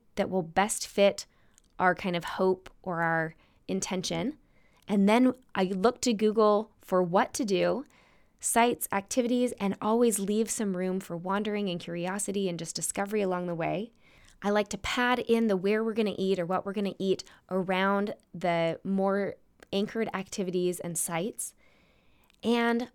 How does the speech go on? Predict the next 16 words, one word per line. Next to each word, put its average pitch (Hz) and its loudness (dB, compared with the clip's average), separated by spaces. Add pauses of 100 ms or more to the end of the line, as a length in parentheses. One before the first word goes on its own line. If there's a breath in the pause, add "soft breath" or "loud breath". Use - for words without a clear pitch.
most 202 0
of 202 -2
all, 175 2
I 190 -2
like 175 -2
to - -6
do 349 -2
all 330 4
of 233 -2
that 214 2
work 196 2
ahead 185 0
of 190 -2
time 214 -4
and 190 0
then 190 0